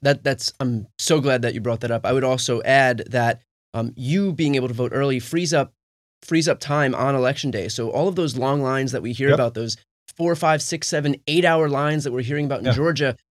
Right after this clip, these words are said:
Speaker 1: every, every time that you submit a ballot early, that's another five minutes saved at the, uh, at the
Speaker 2: Yep.
Speaker 1: polling place. So
Speaker 2: Yeah, and it makes our elections work more smoothly. To your point, I mean, there's been so much challenge to the system.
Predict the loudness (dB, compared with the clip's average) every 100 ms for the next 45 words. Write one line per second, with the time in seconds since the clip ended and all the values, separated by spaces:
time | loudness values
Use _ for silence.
0 | _ 0 0 0 -4 -6 -2 -2 -2 -4
1 | -4 -2 -2 -2 -2 -2 -2 -2 0 2
2 | 2 0 0 0 0 -2 -2 -4 -4 0
3 | 2 4 0 -2 -2 -2 0 -2 -6 -6
4 | -6 -4 -4 -4 -4 -6 -4 -2 -2 -2
5 | -4 -8 -8 -10 -8 -6 -6 -8 _ -6
6 | -4 2 4 4 4 4 4 4 6 4
7 | 2 0 -2 -2 _ _ _ -8 0 2
8 | 2 0 -4 2 2 2 2 2 4 2
9 | 2 2 2 4 2 4 4 2 0 0
10 | 0 2 2 0 -4 0 4 4 2 -2
11 | -4 0 0 0 -2 -2 -4 -6